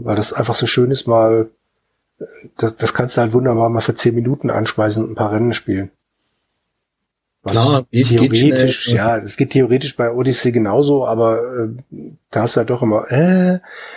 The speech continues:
Speaker 1: wenn ich das jetzt anfange, dann will ich in der Welt ja dann doch ein bisschen weiterkommen. Und bei Kart suchst du dir irgendeine lustige Strecke und ab geht's. Sehr empfehlenswert.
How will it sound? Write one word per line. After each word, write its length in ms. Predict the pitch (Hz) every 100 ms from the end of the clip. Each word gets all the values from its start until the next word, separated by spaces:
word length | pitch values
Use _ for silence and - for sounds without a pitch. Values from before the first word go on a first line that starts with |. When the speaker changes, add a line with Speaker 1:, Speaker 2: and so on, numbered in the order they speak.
| - _
Speaker 1:
wenn 100 | 110
ich 100 | 117
das 160 | 110 117
jetzt 160 | -
anfange, 540 | - 127 156 - 139 120
dann 140 | 98
will 100 | 104
ich 100 | 104
in 80 | 110
der 140 | 104
Welt 220 | 107 113
ja 80 | 104
dann 240 | 98 98 104
doch 200 | 170 180
ein 100 | 160
bisschen 320 | 160 160 139
weiterkommen. 600 | 135 135 127 - 120 123 _ _ _ _
Und 220 | 107 95
bei 160 | 104 98
Kart 380 | - 98 -
suchst 400 | - 123 113 -
du 40 | 117
dir 120 | 110
irgendeine 340 | 110 113 117
lustige 340 | 113 120 - 110
Strecke 380 | - 127 - 107
und 100 | 104
ab 200 | 107 -
geht's. 380 | 101 - - _ _ _ _ _ _ _ _ _
Sehr 320 | - 175 -
empfehlenswert. 600 | 151 135 113 - 107 -